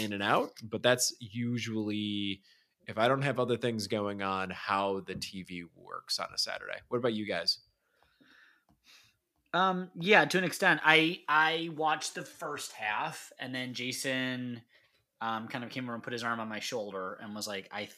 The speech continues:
Speaker 2: I think we need to leave the house." And I was like, "You're right, we do." So we did. And we went, uh, to a pumpkin patch and cider mill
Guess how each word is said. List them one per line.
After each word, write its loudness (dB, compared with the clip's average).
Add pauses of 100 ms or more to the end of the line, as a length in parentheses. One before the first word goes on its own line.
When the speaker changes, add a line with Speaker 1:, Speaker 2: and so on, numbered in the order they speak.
(160)
Speaker 2:
I -6
think -10
we -10
need -10
to -10
leave -14
the -8
house." -10
And -10
I -6
was -8
like, -14
"You're -10
right, -8
we -12
do." -8
So -6
we -12
did. -6 (560)
And -2
we -6
went, -8 (140)
uh, -2
to -4
a -4
pumpkin -4
patch -4
and -2
cider 2
mill -4